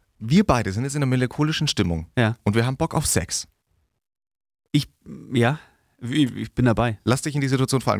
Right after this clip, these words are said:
Speaker 2: Ja.
Speaker 1: Glaubst du, es ist möglich, melancholisch Sex zu haben?
Speaker 2: Ja, auf jeden Fall.
Speaker 1: Ja,
Speaker 2: Auf jeden Fall, weil ich glaube,
Speaker 1: Also, aber,
Speaker 2: für mich
Speaker 1: ja, aber dass, dass, dass dabei nicht, dass dann, dann nicht irgendwie, also dass die Stimmung melancholisch bleibt. Der
Speaker 2: Ja.
Speaker 1: Sex an sich bleibt melancholisch.
Speaker 2: Ja,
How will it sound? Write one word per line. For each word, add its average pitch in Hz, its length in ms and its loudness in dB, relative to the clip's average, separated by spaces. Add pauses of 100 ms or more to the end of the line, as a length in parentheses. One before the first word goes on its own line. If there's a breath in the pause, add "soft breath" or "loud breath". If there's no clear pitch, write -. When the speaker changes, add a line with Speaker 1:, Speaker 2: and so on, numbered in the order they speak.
Speaker 2:
Ja. 107 140 4
Speaker 1:
Glaubst - 280 -2
du, 107 80 -4
es - 140 -4
ist - 160 -6
möglich, 107 720 2 (520)
melancholisch 98 680 0
Sex - 320 -2
zu 92 160 -2
haben? 71 380 -6
Speaker 2:
Ja, 82 220 -4
auf 98 140 -4
jeden 90 120 -6
Fall. 104 240 -12 (420)
Speaker 1:
Ja, 117 180 0 (680)
Speaker 2:
Auf 92 140 -4
jeden 113 140 2
Fall, 110 180 0
weil 117 120 4
ich 120 80 -2
glaube, 123 240 4
Speaker 1:
Also, 151 120 4 (300)
aber, 120 120 4
Speaker 2:
für 143 40 6
mich 156 140 6
Speaker 1:
ja, 208 100 6
aber 135 140 0
dass, 135 200 -2
dass, - 220 -2
dass - 200 0
dabei 123 300 2
nicht, 131 420 -4
dass 120 140 -2
dann, 113 260 0
dann 107 240 0
nicht 139 200 -4
irgendwie, 120 600 0 (300 loud breath)
also 95 140 -2
dass 107 120 -2
die 107 100 0
Stimmung 165 300 2
melancholisch 147 540 0
bleibt. - 200 -2
Der - 80 4
Speaker 2:
Ja. - 100 4
Speaker 1:
Sex 190 260 -2
an 131 100 -4
sich 131 160 -4
bleibt - 220 -2
melancholisch. 113 540 -4
Speaker 2:
Ja, 107 200 2